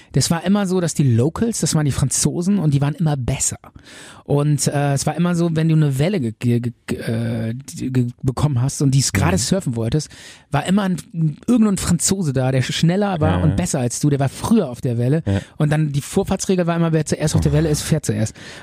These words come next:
Speaker 1: Und dann hatten die Franzosen immer die Wellen vorher.
Speaker 2: Und deswegen hattest du nie eine Welle bekommen, oder
Speaker 1: Ja,
Speaker 2: was?
Speaker 1: deshalb musste ich dann immer so super oft wieder raus, ähm, ähm, so ra-, aus
Speaker 2: Die
Speaker 1: der Welle.
Speaker 2: verlorene Welle.
Speaker 1: Ja,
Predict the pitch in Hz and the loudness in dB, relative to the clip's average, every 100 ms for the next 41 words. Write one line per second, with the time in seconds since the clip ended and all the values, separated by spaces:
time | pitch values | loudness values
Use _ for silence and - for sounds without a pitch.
0 | - 143 143 185 160 165 - 175 165 156 | 0 2 2 2 0 0 0 2 2 2
1 | 156 151 147 156 120 - 143 104 85 - | 2 2 2 0 0 -2 -4 -6 -8 -6
2 | - 113 113 143 127 131 123 135 127 143 | -2 0 0 0 0 0 0 2 2 4
3 | 131 120 104 90 - 87 80 151 175 160 | 2 0 0 -2 -2 0 2 2 0 0
4 | 170 156 147 175 - - 165 165 156 151 | 0 0 0 0 0 -2 0 0 0 0
5 | 156 - 156 165 156 151 156 143 143 185 | 0 0 -2 0 -2 0 0 0 0 -2
6 | - - 127 131 127 131 131 131 - _ | -4 -8 -2 0 0 0 0 -2 -4 _
7 | - - 127 123 127 127 127 123 - _ | -20 -4 0 0 2 2 2 0 -8 _
8 | _ - 131 120 117 120 120 - 127 113 | _ -4 0 2 2 0 -2 -4 -4 -2
9 | 120 - 123 123 135 135 147 143 123 120 | -6 -2 2 4 4 4 2 0 0 0
10 | 101 92 82 - _ _ _ 135 | 0 -2 -6 -10 _ _ _ -2